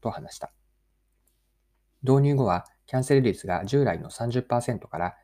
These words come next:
十五点八パーセントへと大幅に減少。行列整備に必要だった人数も約零点五人分減らすことができ、期待以上の効果が見られているという。はい。以上がデジデイの二十、去年ですね、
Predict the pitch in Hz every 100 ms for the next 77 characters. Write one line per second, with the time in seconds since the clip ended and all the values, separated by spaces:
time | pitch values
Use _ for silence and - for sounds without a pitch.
0 | _ - 123 131 139 101 82 - - 110
1 | 107 - 104 - 80 - _ - 98 -
2 | _ 120 120 - 107 120 90 78 - -
3 | _ _ _ _ _ _ _ _ - 131
4 | 139 139 - 131 92 82 - 113 104 98
5 | - 85 87 87 92 85 82 - _ _
6 | _ _ _ _ _ 127 127 - 107 139
7 | 139 82 87 95 107 104 104 - 101 -
8 | 104 90 71 - - 87 _ _ - -
9 | 131 131 120 85 92 98 92 87 82 90
10 | 95 85 78 78 131 - 120 - _ _
11 | _ _ _ _ _ _ _ - 87 _
12 | _ 175 180 110 80 92 117 110 85 95
13 | - 127 143 143 - _ _ _ _ -
14 | 147 76 - - 113 110